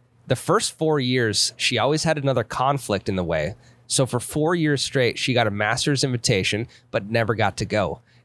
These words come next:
Then got to go in nineteen when Tiger won. And it was like, the series of events could not have worked out any better for her. The one time she gets to go,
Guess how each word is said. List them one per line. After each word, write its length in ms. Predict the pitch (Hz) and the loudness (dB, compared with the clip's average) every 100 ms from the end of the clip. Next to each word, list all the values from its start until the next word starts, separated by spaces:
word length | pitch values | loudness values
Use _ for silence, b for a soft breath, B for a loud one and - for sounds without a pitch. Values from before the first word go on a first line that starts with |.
| - | -4
Then 240 | 151 185 | -2 0
got 220 | 147 139 | 0 0
to 60 | 143 | 0
go 200 | 131 123 | 0 2
in 100 | 110 | 2
nineteen 680 | 110 101 - - 170 120 110 | 0 -2 -4 0 2 0 -2
when 280 | 110 113 107 | -2 -2 0
Tiger 360 | 123 113 101 | 0 2 0
won. 460 | 107 131 123 101 98 b b b b | 0 0 0 0 -6 b b b b
And 120 | 143 | 0
it 80 | 120 | 0
was 160 | 147 | 0
like, 200 | 135 123 - - _ - - - - - - - - _ - - - _ - - - | 0 -2 -6 -20 _ -20 -20 -20 -20 -20 -20 -20 -20 _ -20 -20 -20 _ -20 -20 -6
the 120 | 139 | -2
series 440 | 151 - 247 220 - | 2 2 2 2 0
of 100 | 120 | -2
events 360 | 107 139 127 | 0 0 0
could 180 | - 135 | -2 0
not 160 | 131 139 | 2 0
have 120 | 107 | 0
worked 240 | 113 110 | -2 0
out 120 | 113 107 | 0 2
any 140 | 92 | -2
better 260 | 90 120 120 | 0 0 0
for 200 | 98 87 | -2 -4
her. 80 | |
The 100 | 90 | -4
one 260 | 107 127 160 | -2 0 0
time 280 | 160 151 131 | 0 -2 0
she 160 | - | 0
gets 220 | 127 117 - | 0 -2 -4
to 60 | |
go, 400 | 95 139 113 85 | -2 0 0 -2